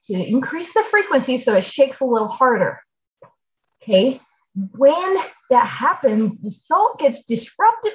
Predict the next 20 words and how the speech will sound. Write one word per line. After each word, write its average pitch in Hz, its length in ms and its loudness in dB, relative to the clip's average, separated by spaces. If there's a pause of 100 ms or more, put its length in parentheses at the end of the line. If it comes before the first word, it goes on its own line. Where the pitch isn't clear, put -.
from 320 200 -4
the 294 80 -4
pattern - 500 0
that 220 100 2
it 202 80 -2
was 190 220 -6 (100)
in, 262 320 -6 (760)
and 254 160 2
it 233 120 2
just 269 200 -4
kind 302 180 -2
of 185 220 -4
spreads 277 420 -4
out 254 160 0
into 220 100 -8
this 175 200 -10
random 277 480 -4
mess. - 520 -4 (720)
But - 200 -8
then, 254 540 -2